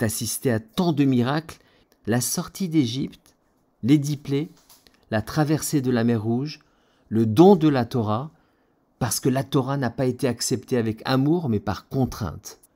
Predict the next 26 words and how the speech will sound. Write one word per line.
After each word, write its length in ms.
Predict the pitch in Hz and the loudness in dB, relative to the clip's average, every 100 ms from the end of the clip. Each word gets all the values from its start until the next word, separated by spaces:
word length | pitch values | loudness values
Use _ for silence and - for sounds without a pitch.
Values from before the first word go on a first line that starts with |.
| - | -6
Hachem 720 | 127 - - 170 214 202 110 _ _ _ 113 | -2 2 4 4 4 2 -4 _ _ _ -4
a 100 | 117 | -2
soulevé 500 | - 202 185 175 180 | 0 6 8 10 8
une 100 | 139 | 8
montagne 520 | 156 160 175 160 131 | 4 4 2 4 4
au-dessus 500 | 117 123 160 - 165 | 6 6 6 4 -2
de 120 | 123 | 0
nos 160 | 113 107 | 2 0
têtes 440 | 127 151 214 - | -2 -6 -6 -6
et 80 | - | -2
nous 200 | 123 117 | 0 0
a 60 | 127 | -2
contraints 560 | - 170 156 - 185 | 0 0 0 -2 -4
à 60 | 110 | -2
accepter 640 | 110 110 - 127 - - 156 | -2 -2 -2 -2 -2 -2 0
la 120 | 107 | 0
Torah. 420 | - 104 101 107 _ _ _ - _ | -2 -6 -6 -10 _ _ _ -20 _
Lorsqu'il 400 | 120 113 - 151 | -4 -4 0 0
y 80 | 143 | 2
a 60 | 147 | 0
contrainte, 500 | 147 139 - 147 131 | -2 -4 -2 -2 0
il 120 | 110 | 2
y 80 | 110 | 2
a 40 | |
veau 200 | 104 110 | 2 2
d'or. 360 | 101 87 101 | 2 -2 -6